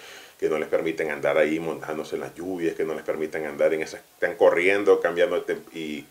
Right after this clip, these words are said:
corren, corren, corren y hacen ese cambio de temperatura de repente al, al agua y ahí eso les permite que se enfermen. Tienen que estar, si van a salir, salgan con sombría, abrigado.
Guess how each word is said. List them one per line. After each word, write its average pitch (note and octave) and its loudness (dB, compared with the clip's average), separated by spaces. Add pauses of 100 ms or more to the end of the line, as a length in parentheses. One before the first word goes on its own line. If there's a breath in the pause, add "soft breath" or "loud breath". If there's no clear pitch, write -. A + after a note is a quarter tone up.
corren, G#2 6
corren, G#2+ 6
corren A2 4
y F#2 2
hacen G#2 0
ese G2+ -4
cambio G2+ 2
de - 0
temperatura G#2+ 2
de G2 8
repente F#2+ -2
al, D#2 0
al C#2+ -4
agua A2 0
y F2+ -6
ahí D2 -2
eso F2+ -8
les G2+ -6
permite - -8
que - -12
se - -12
enfermen. D2 -8 (600 soft breath)
Tienen E2+ -6
que - -2
estar, - -6
si F#2+ -4
van E2+ 2
a F#2+ -2
salir, G#2 2 (480)
salgan D#2 -6
con C#2+ -8 (200)
sombría, D2 -4
abrigado. C#2+ -2